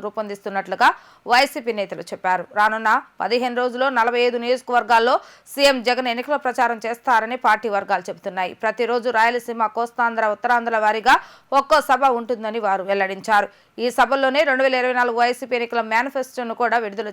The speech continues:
చేస్తారని ఆ పార్టీ ముఖ్య నేతలు చెబుతున్నారు. చైత్రమాస బ్రహ్మోత్సవాలు ముగింపును పురస్కరించుకొని ఇంద్రకిలాద్రిపై దుర్గా మల్లేశ్వర స్వామి వార్ల పవలింపు సేవ నిర్వహించారు. ప్రదోష కాలంలో స్వామివారికి పంచహారతుల అనంతరం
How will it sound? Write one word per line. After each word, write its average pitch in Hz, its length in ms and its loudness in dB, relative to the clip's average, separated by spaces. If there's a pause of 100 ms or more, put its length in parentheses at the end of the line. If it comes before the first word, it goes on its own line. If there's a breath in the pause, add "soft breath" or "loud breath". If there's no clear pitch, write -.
చేస్తారని 214 500 -2 (360 loud breath)
ఆ 240 120 6
పార్టీ 262 300 4
ముఖ్య 226 240 -8
నేతలు 190 260 -6
చెబుతున్నారు. 180 480 -4 (360)
చైత్రమాస 294 640 6
బ్రహ్మోత్సవాలు 262 640 2
ముగింపును 247 360 -8
పురస్కరించుకొని 269 800 -2
ఇంద్రకిలాద్రిపై 262 680 2 (100)
దుర్గా 240 280 0
మల్లేశ్వర 247 480 -4
స్వామి 220 320 -2
వార్ల 214 220 0 (420 soft breath)
పవలింపు 254 460 2 (120)
సేవ 220 220 0 (100)
నిర్వహించారు. 196 600 -4 (440 soft breath)
ప్రదోష 262 280 2 (160)
కాలంలో 262 300 4 (120)
స్వామివారికి 269 580 0 (120)
పంచహారతుల 254 580 0 (100)
అనంతరం 262 380 -2